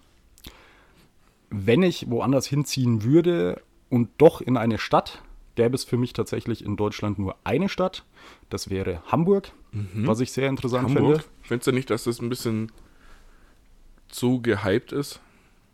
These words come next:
Speaker 1: Nee, finde ich überhaupt nicht. Ich liebe
Speaker 2: Ja,
Speaker 1: Hamburg.
Speaker 2: find ich schon schwierig.
Speaker 1: Ich, ich war schon, keine Ahnung, in meinem Leben mit
Speaker 2: Einmal?
Speaker 1: Sicherheit, nee, in meinem Leben sicherlich schon, weiß ich nicht, zehn, fünfzehn Mal in
Speaker 2: Mhm.
Speaker 1: Hamburg.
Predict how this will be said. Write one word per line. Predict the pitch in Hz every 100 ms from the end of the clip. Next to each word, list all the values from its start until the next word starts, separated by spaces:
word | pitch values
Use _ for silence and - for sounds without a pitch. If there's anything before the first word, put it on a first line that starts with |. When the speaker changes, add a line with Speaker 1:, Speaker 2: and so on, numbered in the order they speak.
| -
Speaker 1:
Nee, | 113 101 -
finde | 123 110
ich |
überhaupt | 113 107 113
nicht. | 98
Ich | -
liebe | 123 143 123
Speaker 2:
Ja, |
Speaker 1:
Hamburg. | 110 104 107
Speaker 2:
find |
ich | 92
schon | 95
schwierig. | 92 110 92 82 - - -
Speaker 1:
Ich, | 120
ich | 95
war | 107 113 127
schon, | - 123 120 113 113 123 _ _ -
keine | 98 101
Ahnung, | 98 104
in | 104
meinem | 107 104
Leben | 110
mit | 107 107
Speaker 2:
Einmal? | 107
Speaker 1:
Sicherheit, | 113 110 -
nee, | 107
in | 113
meinem | 110 120 117
Leben | 117 120
sicherlich | 113 120 113 110
schon, | 110 110 104
weiß | 107
ich | 107
nicht, | 107 -
zehn, | 123 120
fünfzehn | 127 - 113
Mal | 101 117
in |
Speaker 2:
Mhm. | 120
Speaker 1:
Hamburg. | 127 131